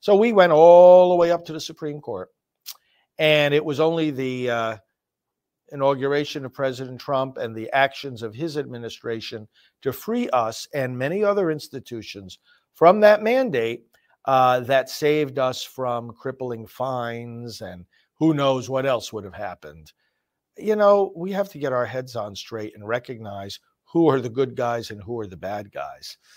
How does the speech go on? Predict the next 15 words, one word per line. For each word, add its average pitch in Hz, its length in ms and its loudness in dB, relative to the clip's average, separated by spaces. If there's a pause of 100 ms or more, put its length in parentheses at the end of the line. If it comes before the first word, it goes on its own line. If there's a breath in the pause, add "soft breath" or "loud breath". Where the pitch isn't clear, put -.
(340 soft breath)
Um, 113 760 -4 (400)
the 131 260 -4
slightest 240 1400 0
thought 101 560 -4 (1120)
that 139 320 4
President 151 460 0
Trump 139 400 2
is 117 520 -2 (280)
a - 60 -14
bad 127 400 2
person, 127 720 -4
bad 117 320 -2
president, 113 640 -6
the 127 80 -8
s-, - 200 -12